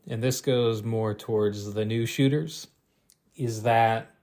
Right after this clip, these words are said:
you really have to sort through the comments. Um, and it's not easy to do. You might make a post and get, you know, fifty, a hundred responses, and none of them are the same.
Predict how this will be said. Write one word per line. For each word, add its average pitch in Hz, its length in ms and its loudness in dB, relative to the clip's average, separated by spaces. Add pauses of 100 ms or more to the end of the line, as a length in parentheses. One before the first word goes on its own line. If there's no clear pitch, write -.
(1080)
you 127 140 -2
really 175 340 8
have 135 320 4
to 120 100 0
sort 117 600 2
through 113 480 -4
the 101 100 -2
comments. 95 840 -8 (680)
Um, 104 680 -8 (1200)
and 156 100 6
it's 143 220 6
not 165 180 6
easy 131 300 6
to 110 100 0
do. 120 240 4
You 117 160 0
might 156 180 4
make 127 220 0
a 135 40 0
post 143 520 4 (480)
and 135 160 0
get, 139 480 4
you 131 140 2
know, 120 180 2
fifty, 127 640 2
a 120 80 4
hundred 131 360 2
responses, 120 800 0
and 110 100 -2
none 123 200 -2
of 113 180 -2
them 107 280 -4
are 117 160 0
the 104 80 0
same. 117 460 -2